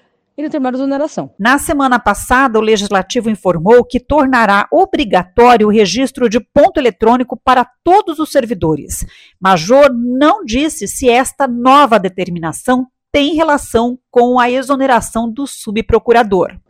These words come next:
Speaker 1: Bom, essa questão de, de determinação de bater o ponto foi algo que, que nós identificamos. É, é um privilégio que eu discordo. Acredito que todos os servidores que trabalham na casa, sejam eles comissionados ou não, somente aqueles que fazem trabalho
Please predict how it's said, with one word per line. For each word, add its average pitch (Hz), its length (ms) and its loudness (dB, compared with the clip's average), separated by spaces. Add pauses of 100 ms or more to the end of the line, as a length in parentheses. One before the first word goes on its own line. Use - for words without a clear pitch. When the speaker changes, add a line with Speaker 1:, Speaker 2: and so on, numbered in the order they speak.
Speaker 1:
Bom, 170 240 -4
essa 202 260 -4
questão 233 320 -4
de, 190 160 -4
de 180 180 -4
determinação 175 800 -8
de 160 180 -10
bater 165 260 -8
o 151 80 -6
ponto 220 420 -6
foi 190 240 -8
algo 196 320 -4
que, 208 300 -8
que - 120 -12
nós 196 240 -4
identificamos. 196 1000 -6 (360)
É, 170 460 -6
é 196 80 -8
um 214 140 -4
privilégio 262 760 -2
que 285 140 -10
eu 254 100 -4
discordo. 214 600 -8 (340)
Acredito 180 420 -10
que 202 100 -10
todos 202 260 -6
os 214 80 -8
servidores 175 560 -6
que 185 80 -12
trabalham 175 480 -6
na 196 140 -8
casa, 151 340 -10
sejam 170 380 -8
eles 160 220 -10
comissionados 175 720 -6
ou 190 100 -4
não, 196 340 -6
somente 208 320 -8
aqueles 202 280 -6
que - 80 -20
fazem 196 260 -8
trabalho 165 480 -6